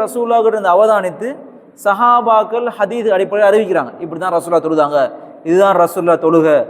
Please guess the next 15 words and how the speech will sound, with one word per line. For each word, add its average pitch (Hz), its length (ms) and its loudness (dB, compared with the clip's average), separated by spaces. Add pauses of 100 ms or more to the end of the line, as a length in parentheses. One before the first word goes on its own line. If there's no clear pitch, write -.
(240)
அவங்களோட 175 260 2 (120)
ஆரம்ப 190 300 0
தக்பீர் 165 320 -4
எப்படி 160 180 -4
இருந்துச்சு, 143 340 -8
அதுக்கு 170 220 -4
முன்னாடி 180 360 -4
நியத்துகள் 165 540 -6 (400)
என்ற 175 200 -6
விஷயம், 170 280 -6
ஃபர்லு, 170 380 0
சுன்னத்து 180 320 -6
விஷயம் 208 200 -6
பார்க்கறீங்களா 175 440 -2
நாங்க?" 117 140 -14